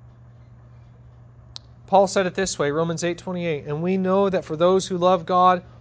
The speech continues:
all things work together for good for those who are called according to his purpose."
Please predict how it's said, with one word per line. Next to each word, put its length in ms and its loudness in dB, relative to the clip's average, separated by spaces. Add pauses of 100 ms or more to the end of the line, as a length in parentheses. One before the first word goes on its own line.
(380)
all 400 8
things 680 -6
work 380 2
together 440 0
for 160 -6
good 280 -2
for 120 -10
those 260 -2
who 80 -8
are 40 -10
called 260 -8
according 340 -12
to 80 -14
his 120 -16
purpose." 400 -20